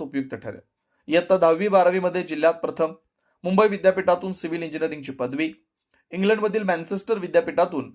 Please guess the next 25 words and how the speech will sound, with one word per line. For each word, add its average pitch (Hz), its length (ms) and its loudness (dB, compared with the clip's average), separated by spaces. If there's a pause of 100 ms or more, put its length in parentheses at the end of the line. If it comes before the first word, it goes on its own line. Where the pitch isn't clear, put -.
(220)
कन्स्ट्रक्शन 196 480 -6
प्रोजेक्ट 190 440 -4
मॅनेजमेंटमध्ये 160 640 -4
एमएससी, 151 480 -6 (560)
इंदिरा 202 300 2
गांधी 208 300 2
मुक्त 202 280 -2
विद्यापीठातून 180 640 0
सार्वजनिक 180 520 -2
प्रशासन 160 380 -4
विषयात 147 280 -2
पदवी, 147 360 -6 (580)
सध्या 185 300 2
मुंबई 202 300 2
विद्यापीठात 180 540 0 (100)
एलएलबी 175 340 0
शिक्षण 151 340 -8
सुरू. 123 180 -14 (480)
उच्च 160 320 -6
शिक्षण, 208 400 0 (240)
तरुणाई 165 540 2
आणि 156 140 0
विकासाचा 170 540 0
स्पष्ट 165 340 -6
दृष्टिकोन 139 560 -4